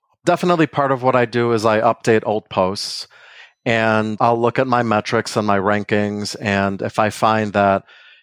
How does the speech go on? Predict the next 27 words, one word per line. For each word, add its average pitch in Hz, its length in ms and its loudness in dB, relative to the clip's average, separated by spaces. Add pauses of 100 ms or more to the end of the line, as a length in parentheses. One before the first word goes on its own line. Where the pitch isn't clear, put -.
you 127 60 -4
know, 110 100 0
certain 165 460 0
keywords 123 680 2
or 110 120 0
posts - 420 -2
are 107 80 0
slipping 151 460 0
in 135 80 0
the 131 60 2
rankings, 127 540 0
I'll, 104 240 2
I'll 113 120 2
go 110 180 0
take - 240 -2
a 113 60 -4
look. 107 320 0
And, 101 200 -2 (360)
you 147 80 -2
know, 135 100 2
more 151 220 4
often 131 320 0
than 110 180 2
not, 113 420 2
someone 113 460 0
else 107 300 0
has 101 480 -2